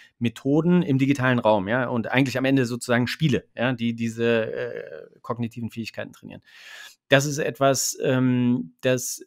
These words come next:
das kann man wahrscheinlich recht gut auslagern in, in so einen digitalen Bereich, wo es sozusagen solche, ähm, repeti-, wo solche repetitiven Tätigkeiten irgendwie Sinn machen und, und in so einem, äh, Modell gut abgebildet werden können.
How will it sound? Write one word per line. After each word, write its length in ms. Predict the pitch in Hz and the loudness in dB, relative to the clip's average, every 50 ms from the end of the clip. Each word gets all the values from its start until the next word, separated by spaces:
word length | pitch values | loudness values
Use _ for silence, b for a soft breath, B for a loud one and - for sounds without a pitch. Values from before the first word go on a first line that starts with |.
| - - | -14 -8
das 260 | - - 123 120 - | -2 0 0 0 0
kann 160 | - - 135 | -2 0 0
man 140 | 135 127 120 | 0 0 0
wahrscheinlich 340 | 123 - - 135 127 - - | -2 -2 0 -2 -2 -2 -2
recht 160 | 135 131 - | -6 -4 0
gut 180 | - 196 170 - | 0 0 2 2
auslagern 760 | - 113 110 113 - - 113 110 117 120 135 147 160 165 165 | 2 2 2 2 0 0 0 2 2 4 4 2 2 2 0
in, 360 | - - 131 131 127 123 120 | 0 0 2 2 4 2 2
in 400 | 123 - - 123 117 113 117 - | 0 0 0 0 0 0 -2 -4
so 140 | 117 117 117 | -4 -4 -2
einen 180 | 117 120 117 | -2 -2 -2
digitalen 440 | 113 120 120 117 - 120 117 117 120 | -2 -4 -6 -6 -6 -4 -4 -2 -2
Bereich, 420 | 113 - 104 120 139 147 135 - - | -4 -2 2 2 4 4 2 0 -4
wo 140 | 117 113 | -6 -6
es 80 | 110 - | -6 -8
sozusagen 500 | - 123 - - 131 120 113 117 113 113 | -10 -16 -16 -12 -8 -4 -2 -2 -2 -2
solche, 460 | 110 117 117 117 - - 117 113 110 B B B B B B B B B | -4 -4 -4 -4 -4 -4 -4 -4 -4 B B B B B B B B B
ähm, 760 | - - 123 117 113 110 110 110 110 117 - - - - - - | -6 -4 -2 -2 0 0 -2 -2 -4 -6 -8 -10 -14 -14 -16 -8
repeti-, 480 | 113 113 139 135 135 127 - 117 117 - | -4 -4 -2 -2 -4 -4 -6 -8 -12 -14
wo 220 | - 113 117 117 113 | -16 -10 -8 -8 -6
solche 540 | 107 113 113 113 113 - 113 110 110 107 101 _ _ - | -6 -6 -6 -6 -4 -4 -4 -4 -6 -8 -10 _ _ -2
repetitiven 720 | 135 135 151 135 127 120 - 135 139 127 127 120 120 113 | -2 0 0 0 -2 -4 -2 -2 0 2 2 2 2 2
Tätigkeiten 480 | - - 143 135 - - 127 120 120 | 2 0 -2 -2 -2 -2 -2 -2 -2
irgendwie 280 | 127 143 131 117 107 113 | 0 0 0 0 0 0
Sinn 400 | 107 117 127 120 107 104 101 - _ - - - | 2 2 4 4 4 2 -2 -6 _ -20 -20 -18
machen 580 | - - 107 104 107 107 - - 139 156 170 160 | -10 -6 -2 0 0 0 0 0 2 2 2 2
und, 340 | - - 120 117 113 113 | 2 2 2 2 2 0
und 220 | - - 123 117 117 | -2 -2 -2 -2 -2
in 120 | - 117 | -2 -4
so 160 | 110 117 117 | -2 -2 -2
einem, 400 | 120 - 113 113 113 113 110 110 113 b b b b b b b b - | -2 -2 -2 -2 -2 -2 -4 -6 -8 b b b b b b b b -8
äh, 180 | - 117 113 | -4 -4 -2
Modell 380 | 117 - 120 117 113 117 123 123 | -2 -2 -2 0 2 2 2 2
gut 140 | 117 120 - | 0 -2 -2
abgebildet 500 | 82 - - 117 107 104 98 98 92 - | -2 -4 -4 -6 -6 -6 -6 -6 -8 -8
werden 200 | 104 - - 104 | -10 -8 -10 -10
können. 320 | - - 113 107 101 95 | -10 -10 -8 -8 -8 -10